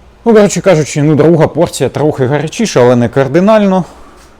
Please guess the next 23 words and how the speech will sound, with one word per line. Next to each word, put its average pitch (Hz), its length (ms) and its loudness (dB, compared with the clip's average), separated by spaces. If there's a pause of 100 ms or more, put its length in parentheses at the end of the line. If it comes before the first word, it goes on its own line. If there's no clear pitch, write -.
(1500)
Шістдесят, 101 640 -10
ну, 185 120 -4
от 117 140 -4
трохи 123 300 -4
постояла. 143 720 -2 (460)
А, 98 300 -4 (320)
кава 110 300 2
наша 101 320 -4
віддала 101 380 0
температуру 101 760 -6
нашій 98 300 -8
чашці, - 500 -8
і 101 60 -6
ми 113 120 -8
маємо 135 400 -6
десь 127 200 -6
шістдесят 95 600 -8 (580)
два 110 300 -2
градуси. 80 640 -10 (1000)
Давайте 156 260 0
спробую 117 460 -2
таку 180 280 0
річ. 104 300 -2